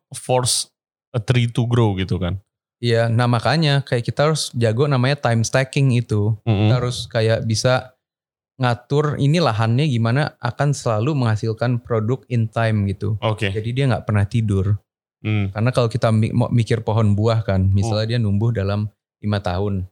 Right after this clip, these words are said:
Speaker 2: Dan saya lu mau nanam pohon kebun duren gitu, lu mau
Speaker 1: Ah.
Speaker 2: kebun duren.
Speaker 1: Itu bukannya katanya bisa sepuluh tahun baru berbuah gitu?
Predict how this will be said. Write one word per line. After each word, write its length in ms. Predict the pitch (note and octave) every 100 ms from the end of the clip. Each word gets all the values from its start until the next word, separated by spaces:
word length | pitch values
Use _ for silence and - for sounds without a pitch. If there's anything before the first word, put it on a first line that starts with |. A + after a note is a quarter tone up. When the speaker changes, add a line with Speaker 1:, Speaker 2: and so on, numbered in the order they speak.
| _
Speaker 2:
Dan 140 | G#2
saya 200 | G2 B2+
lu 100 | C3+
mau 240 | A#2+ A2 G#2
nanam 320 | G2+ G#2 A#2
pohon 480 | G#2+ G2+ G#2 G#2 G#2
kebun 280 | - G#2+ G#2
duren 340 | G#2+ B2+ A2+
gitu, 220 | G2+ G2
lu 80 | F#2
mau 80 | A2 B2
Speaker 1:
Ah. 80 | A#2+
Speaker 2:
kebun 220 | G2 F#2+ F#2
duren. 180 | F#2
Speaker 1:
Itu 80 | G#2+
bukannya 300 | B3 A3+ D#3
katanya 320 | A#2+ A2+ A#2 G#2
bisa 300 | G#2 - G2+
sepuluh 320 | - - A2+
tahun 220 | G#2+ G#2+ G#2
baru 180 | G2 G2
berbuah 300 | G2 G2 G2
gitu? 140 | G2+